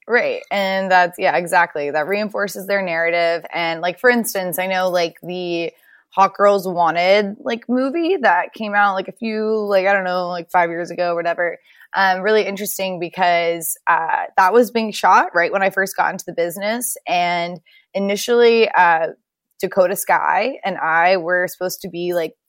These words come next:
the girls in that <laughs> documentary. And it's just interesting to think how differently that would have turned out, um, if they had gone with us. But at that point, I'd probably been in the business two months. I was, like, still shooting in Florida. I hadn't come out to L A yet.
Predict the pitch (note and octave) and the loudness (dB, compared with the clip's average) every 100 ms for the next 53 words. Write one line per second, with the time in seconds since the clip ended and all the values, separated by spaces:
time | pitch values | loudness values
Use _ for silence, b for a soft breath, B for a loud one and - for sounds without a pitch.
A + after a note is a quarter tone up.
0 | _ - F#3+ E3+ D#3+ E3 G3 - F3+ F3 | _ -6 -4 -2 -2 -2 -4 -8 -8 0
1 | E3+ - F3 F3 G3+ E3 F#3 G#3 B3+ - | 0 4 2 2 -4 -2 -2 0 0 -2
2 | B B B F#3+ F#3 F#3+ F#3+ G#3 - F#3+ | B B B 2 4 2 0 -6 -4 -6
3 | F3 G3 - F#3 F#3 F#3 F#3 F3+ - - | -6 -8 -6 -6 -6 -8 -8 -8 -14 -12
4 | E3+ D#3+ D#3+ E3 D#3+ - - E3 D#3 E3+ | -4 2 2 2 0 -4 -10 -12 -2 -2
5 | - F3+ - A#3 C#4+ - _ - G3 E3 | -2 -8 -2 0 -2 -4 _ -4 2 4
6 | G3+ G#3 G3 - - G#3 G3 E3 C#3+ G#3+ | 6 4 2 0 0 0 4 4 6 6
7 | D4 - b b b - F#3+ F#3 F3+ G3+ | 2 -6 b b b 2 6 6 4 0
8 | - G3 F#3+ F3 E3+ F3 F#3+ B3 C#4 C#4 | 2 4 4 4 2 2 2 4 4 2
9 | - G3 F#3 F#3+ - A#3+ A#3+ A3 G3+ G#3 | 0 2 4 2 0 -4 -2 -2 0 2
10 | G3+ G3+ G3+ F3 F#3 F#3 F#3 - A3 G3 | 2 0 -4 -4 -6 -6 -10 -10 -6 -2
11 | F3+ F#3 F#3 F3+ F3 E3 - F#3+ G3 - | 0 0 -2 -4 -4 -8 -6 -4 -4 -4
12 | G3 F#3+ F#3 F#3 F3+ - F3+ - B3 B3+ | -2 -2 -2 -4 -8 -12 -14 -4 2 4
13 | B3 A#3 G#3+ F#3 F#3 F#3 F#3+ F3+ E3+ - | 6 6 6 4 0 -4 -4 -4 -4 -2
14 | E3 E3 E3+ F3 F3 F3 | 0 0 0 2 2 0